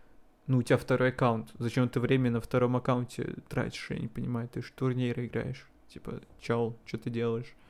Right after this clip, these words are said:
Вот, и как раз-таки в тот момент меня обыграл какой-то чел, у которого даже, типа, двадцати часов в игре не было.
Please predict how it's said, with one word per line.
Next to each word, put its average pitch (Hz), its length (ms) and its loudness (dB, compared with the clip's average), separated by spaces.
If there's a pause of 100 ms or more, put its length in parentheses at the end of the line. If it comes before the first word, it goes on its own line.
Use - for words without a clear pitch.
(1400)
Вот, 117 360 0
и 135 120 0
как 127 180 0
раз-таки 135 340 2
в - 80 -10
тот 135 200 -2
момент 127 320 -2
меня 123 200 2
обыграл 123 380 0
какой-то 123 340 -8
чел, 135 240 0
у 151 40 -4
которого 120 420 -6
даже, 123 400 0
типа, - 280 -4
двадцати 123 480 -2
часов 131 360 -2
в 117 100 0
игре 117 200 2
не 117 160 0
было. 113 340 -2